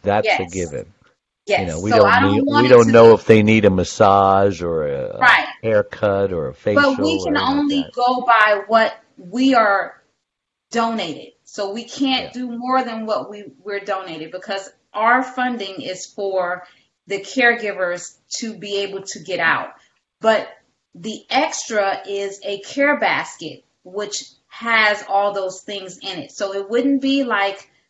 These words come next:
Speaker 2: um, "Oh, we're gonna bring a bed to your house," or "We're gonna bring,"
Speaker 1: Yeah.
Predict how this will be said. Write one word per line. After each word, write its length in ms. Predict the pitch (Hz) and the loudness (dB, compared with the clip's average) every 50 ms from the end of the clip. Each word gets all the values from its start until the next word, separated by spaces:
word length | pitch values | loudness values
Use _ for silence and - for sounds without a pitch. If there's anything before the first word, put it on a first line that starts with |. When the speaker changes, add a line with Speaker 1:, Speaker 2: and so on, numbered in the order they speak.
| _ _ | _ _
Speaker 2:
um, 580 | - 190 202 196 190 185 180 180 180 180 170 170 _ _ _ _ _ _ _ _ | -6 -4 -2 -2 -2 -2 -4 -6 -10 -16 -18 -20 _ _ _ _ _ _ _ _
"Oh, 200 | 202 208 208 196 | 0 0 2 2
we're 100 | 214 220 226 | 0 -2 -2
gonna 200 | 240 220 208 - | -2 -4 -4 -4
bring 180 | 208 220 202 | -6 -4 -4
a 60 | 190 175 | -4 -2
bed 260 | 202 214 226 226 226 - | 0 0 0 0 0 -4
to 100 | 240 185 | -8 -8
your 180 | 170 165 165 - | -6 -6 -4 -2
house," 380 | 151 139 127 135 156 - - | -2 -4 -4 -6 -10 -10 -10
or 140 | 180 165 170 | -8 -8 -8
"We're 180 | 175 185 185 202 | -8 -6 -4 -4
gonna 160 | 202 185 190 185 | -4 -4 -6 -10
bring," 260 | 175 196 208 202 - | -10 -10 -10 -10 -10
Speaker 1:
Yeah. 140 | 143 131 | -12 -14